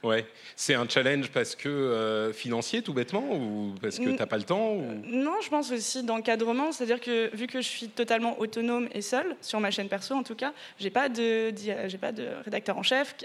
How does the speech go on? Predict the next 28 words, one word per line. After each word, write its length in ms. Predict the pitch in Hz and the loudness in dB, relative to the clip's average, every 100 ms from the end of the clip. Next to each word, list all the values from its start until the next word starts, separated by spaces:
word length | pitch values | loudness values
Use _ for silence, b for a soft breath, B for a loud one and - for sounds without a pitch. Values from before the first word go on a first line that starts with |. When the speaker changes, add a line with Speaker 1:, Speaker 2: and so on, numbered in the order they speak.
| - | -6
Speaker 2:
euh, 160 | 185 175 - B B B | -6 -6 -10 B B B
j'ai 160 | 185 196 | -2 2
pas 160 | 220 | 2
forcément 400 | 233 220 - 240 | 2 -2 0 2
un 80 | 233 | 4
entourage, 480 | 214 208 220 214 220 | 2 0 0 2 2
euh, 380 | 208 196 190 190 214 - _ - | 2 0 0 -4 -8 -16 _ -4
beaucoup, 260 | 214 214 | -4 -2
enfin, 160 | 208 180 196 | -4 -4 -2
j'ai 100 | 190 | -2
même 160 | 190 | -2
pas 220 | 190 - 190 | -2 0 0
du 140 | 190 | 0
tout, 320 | - 226 220 | -8 -6 -6
très 220 | - 226 202 | -4 0 0
peu 160 | 226 | 0
de 40 | 214 | -2
journalistes, 460 | 208 208 254 294 | 0 0 0 -2
ou 40 | 214 | 0
alors 160 | 196 | 0
c'est 100 | 202 | -2
pas 160 | 185 185 | -4 -4
des 200 | 180 202 | -2 -2
amis, 200 | 208 247 | 0 -2
c'est 160 | 233 185 | -4 -6
des 100 | 185 | -8
connaissances. 600 | 196 196 196 262 277 - | -8 -8 -6 -6 -6 -4
Speaker 1:
Ouais. 160 | 104 | -4